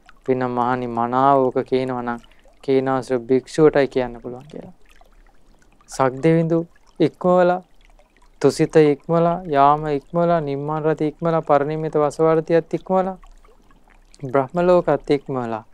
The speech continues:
කීනාශ්‍රව භූමියටම අරන් එනවා උපෝසත සීලය. දැන් අර සානු මාතාව අහලා තිබ්බ රහතුන්ගේ වචන. මේ සීලය එච්චර තේජසක් දෙනවා. සතර පොයට සිල් ගන්නවා නම්,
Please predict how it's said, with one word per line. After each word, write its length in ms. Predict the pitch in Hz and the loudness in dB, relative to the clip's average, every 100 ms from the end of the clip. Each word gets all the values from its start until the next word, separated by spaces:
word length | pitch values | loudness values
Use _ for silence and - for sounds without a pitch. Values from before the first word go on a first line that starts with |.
| _ _ - - _ - - | _ _ -20 -20 _ -20 -4
කීනාශ්‍රව 840 | 127 123 123 123 139 151 - 139 | 0 0 2 2 0 -2 0 0
භූමියටම 640 | 127 131 135 135 127 131 | 2 2 0 -2 -6 -6
අරන් 300 | 120 120 117 | -4 -6 -8
එනවා 260 | 113 110 110 - - - - _ | -10 -14 -18 -20 -20 -20 -20 _
උපෝසත 480 | - - 120 - 120 | -14 -8 -8 -8 -16
සීලය. 340 | - 131 131 165 _ _ _ - _ _ _ _ _ _ _ - - - - - - - - - | -18 -20 -20 -20 _ _ _ -20 _ _ _ _ _ _ _ -20 -20 -20 -20 -20 -20 -20 -20 -6
දැන් 200 | 143 139 | 0 2
අර 100 | 131 | 2
සානු 300 | - 131 156 | 4 4 6
මාතාව 360 | 151 160 170 151 | 6 6 8 8
අහලා 240 | 151 165 | 8 6
තිබ්බ 180 | 165 165 | 6 8
රහතුන්ගේ 560 | 147 147 156 156 143 139 | 8 6 4 2 4 6
වචන. 360 | 147 147 175 113 - - _ - - - | 6 4 -2 -6 -16 -20 _ -20 -20 -10
මේ 80 | 127 | -6
සීලය 360 | - 139 147 147 | 0 4 8 6
එච්චර 380 | 127 - 160 | 6 6 6
තේජසක් 600 | 151 151 165 190 196 151 | 8 8 8 8 6 4
දෙනවා. 300 | 139 127 110 107 _ _ _ _ - | 2 -2 -6 -14 _ _ _ _ -6
සතර 380 | - 135 160 156 | 2 4 6 4
පොයට 340 | 147 147 151 | 8 8 8
සිල් 240 | 143 147 151 | 6 4 6
ගන්නවා 420 | 151 151 160 160 | 6 6 4 2
නම්, 180 | 135 | 0